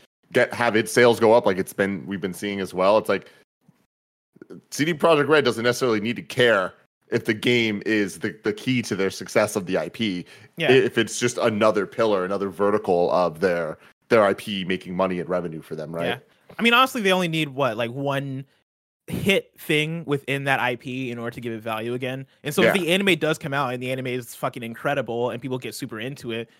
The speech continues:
Speaker 2: then that is enough to jumpstart life again in that thing. Or if they're able to update Cy-, uh, Cyberpunk twenty seventy-seven in a way that down the line everybody's like, "Fuck, this thing is aw-, awesome now. This thing is amazing again.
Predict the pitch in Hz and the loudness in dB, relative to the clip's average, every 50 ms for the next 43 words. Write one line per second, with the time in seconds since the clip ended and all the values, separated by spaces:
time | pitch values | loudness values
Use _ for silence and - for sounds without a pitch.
0 | _ _ _ 151 151 156 156 165 165 151 143 147 147 143 - 143 127 - 120 131 | _ _ _ -6 -2 0 2 2 2 0 0 -2 -2 -2 -2 -4 -4 -4 -4 -6
1 | 127 - - 123 120 113 80 117 120 123 120 123 110 113 107 107 113 113 110 107 | -4 -4 -2 -2 -2 -2 -2 -4 -4 -4 -4 -6 -8 -8 -10 -8 -8 -8 -8 -8
2 | - 107 110 113 113 127 143 135 156 151 156 156 147 147 143 143 139 131 131 - | -8 -10 -10 -6 -6 -4 -4 -4 -2 -2 -2 -2 -2 -4 -6 -4 -4 -4 -4 -6
3 | _ _ _ _ _ _ _ _ - 180 170 - - 185 175 147 156 - _ _ | _ _ _ _ _ _ _ _ -2 -2 0 2 2 2 2 2 -2 -10 _ _
4 | _ _ _ - _ - 143 - 170 160 - 147 147 143 - - 156 151 139 165 | _ _ _ -20 _ -18 -6 0 0 0 0 0 -4 -4 -2 0 0 0 0 -2
5 | 151 139 - 156 139 139 - 143 135 131 123 - 139 131 127 127 123 120 123 123 | -8 -8 -10 -10 -12 -10 -8 -8 -8 -8 -6 -6 -6 -4 -4 -6 -4 -4 -2 -2
6 | 123 120 117 120 117 117 - - 139 135 131 127 123 123 120 117 120 117 120 117 | -2 -2 0 -2 -2 -2 -2 -2 -2 -2 -2 -2 -6 -6 -4 -4 -4 -4 -4 -4
7 | 117 117 113 117 117 123 117 - - 196 143 - 160 - - 160 127 131 127 - | -4 -4 -6 -6 -8 -10 -12 -4 -4 -4 -2 -2 -6 -6 -6 -6 -6 -8 -10 -12
8 | - - - 135 165 190 - - 123 117 104 104 113 131 - 202 175 139 127 120 | -16 -8 -4 -2 0 0 -2 -4 -10 -12 -10 -8 -8 -8 -8 -8 -8 -8 -8 -6
9 | 120 143 160 147 135 123 113 110 113 | -6 -6 -6 -6 -6 -8 -8 -10 -10